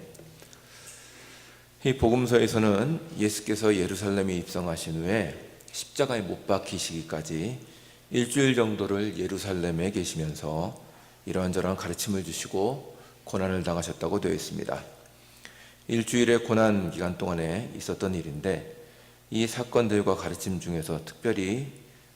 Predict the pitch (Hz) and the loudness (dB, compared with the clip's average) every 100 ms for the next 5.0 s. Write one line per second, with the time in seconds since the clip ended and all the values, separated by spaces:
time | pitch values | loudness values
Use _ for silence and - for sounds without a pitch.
0 | - - - - - 127 127 147 131 - | -20 -16 -14 -12 -8 -6 -2 2 2 0
1 | 117 107 - 82 - 73 - 82 82 - | -4 -4 -6 -4 -2 -4 -6 -8 -8 -4
2 | 80 85 82 78 82 - 78 71 - - | -4 -4 -6 -6 -6 -6 -6 -8 -14 -20
3 | - - - - - 90 - 87 82 82 | -20 -20 -20 -14 -6 -4 -2 -2 0 -2
4 | 104 110 - 90 76 82 - - - - | -2 -6 -6 -6 -4 -6 -6 -8 -8 -8